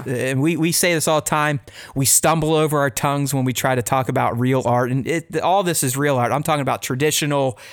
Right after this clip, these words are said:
pen, pencils, markers, paint, whatever.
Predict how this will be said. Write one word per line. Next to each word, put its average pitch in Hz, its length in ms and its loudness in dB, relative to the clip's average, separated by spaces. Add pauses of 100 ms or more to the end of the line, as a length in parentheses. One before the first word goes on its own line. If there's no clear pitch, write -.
(500)
pen, 190 380 2
pencils, 170 580 0
markers, 156 540 0
paint, - 600 -2 (520)
whatever. 127 580 0